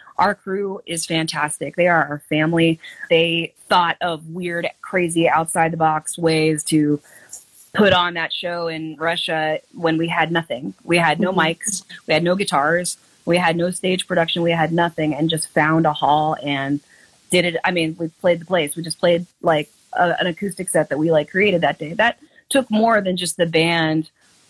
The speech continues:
Speaker 1: learning a whole set of music on acoustics. It also took the crew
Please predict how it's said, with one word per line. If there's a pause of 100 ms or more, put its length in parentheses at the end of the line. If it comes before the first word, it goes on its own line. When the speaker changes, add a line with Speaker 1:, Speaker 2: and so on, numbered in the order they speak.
Speaker 1:
learning
a
whole
set
of
music
on
acoustics.
It
also
took
the
crew